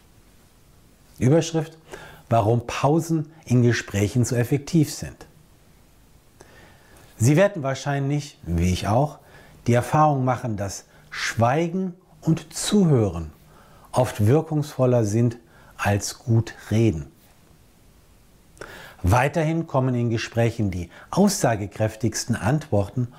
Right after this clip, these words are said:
oft erst nach einer Phase der Reflexion. Einsichten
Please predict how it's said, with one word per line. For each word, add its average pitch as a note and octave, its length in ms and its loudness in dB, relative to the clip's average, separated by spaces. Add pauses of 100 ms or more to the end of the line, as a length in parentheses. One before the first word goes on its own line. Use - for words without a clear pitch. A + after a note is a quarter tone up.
(380)
oft D#3+ 240 2
erst D3 240 0
nach B2+ 120 -4
einer A#2 240 0
Phase A2 460 0
der G#2+ 380 0 (240)
Reflexion. B2 760 0 (1300)
Einsichten C#3 800 0